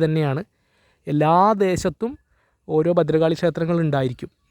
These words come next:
ദേശത്തിന് കാവലായിട്ടെന്നാ പറയാ. നോക്കൂ, എത്ര മനോഹരാണല്ലേ നമ്മളുടെ സനാതന ധർമ്മത്തിലെ സങ്കല്പങ്ങളൊക്കെ. അമ്മയെ ആശ്രയിക്കുക അല്ലേ, അമ്മയ്ക്കുള്ള പ്രാധാന്യം, സ്ത്രീകൾക്കുള്ള പ്രാധാന്യം.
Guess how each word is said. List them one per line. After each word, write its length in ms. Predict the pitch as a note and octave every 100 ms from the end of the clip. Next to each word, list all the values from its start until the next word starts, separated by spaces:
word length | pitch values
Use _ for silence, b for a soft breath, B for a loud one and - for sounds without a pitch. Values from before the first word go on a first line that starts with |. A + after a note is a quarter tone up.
| _ _
ദേശത്തിന് 600 | E3 D3+ D#3 - D#3 F#3+ F#3
കാവലായിട്ടെന്നാ 720 | F3+ D3 E3 F3 D#3 D#3 D#3 C#3+
പറയാ. 220 | B2+ C3 - - - b b b b E3+
നോക്കൂ, 220 | E3 G3+ F3
എത്ര 140 | G3+ G#3
മനോഹരാണല്ലേ 720 | F#3+ F3 D#3+ F3+ F3+ E3 D#3 C#3+
നമ്മളുടെ 340 | C#3+ D3 D3+ D3+
സനാതന 380 | D3+ C#3+ C#3+ D3+ D3+
ധർമ്മത്തിലെ 400 | D3 C#3+ D3 D3 D#3
സങ്കല്പങ്ങളൊക്കെ. 800 | C#3 C#3 C#3 D3 C#3+ C#3 - - - B B B B - D3+
അമ്മയെ 340 | D3 D#3 F3 F#3+ E3
ആശ്രയിക്കുക 520 | - - C#3+ - C#3+ - - - -
അല്ലേ, 180 | C#3+ C3+ A#2+ - - - - -
അമ്മയ്ക്കുള്ള 400 | C#3+ D3 - E3 D#3+
പ്രാധാന്യം, 500 | D#3 C#3+ C3+ D3 D3 -
സ്ത്രീകൾക്കുള്ള 680 | - D#3+ E3 F#3 F3+ G3+ F3
പ്രാധാന്യം. 500 | E3+ D#3 C#3+ C#3+ D#3